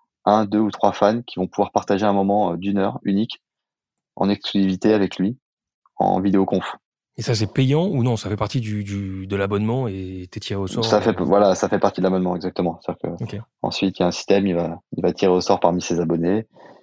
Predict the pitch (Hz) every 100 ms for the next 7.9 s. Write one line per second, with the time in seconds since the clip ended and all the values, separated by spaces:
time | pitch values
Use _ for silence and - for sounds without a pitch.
0 | _ _ - - - 90 82 82 95 _
1 | _ - 85 85 92 92 92 - 95 92
2 | 92 107 131 - - - - _ _ -
3 | 92 95 110 117 110 - 123 104 98 104
4 | 113 123 101 92 104 - 113 110 90 107
5 | 98 85 _ _ _ _ _ - 95 -
6 | 117 113 - 123 - 101 98 98 - 127
7 | - 101 101 101 98 98 101 120 143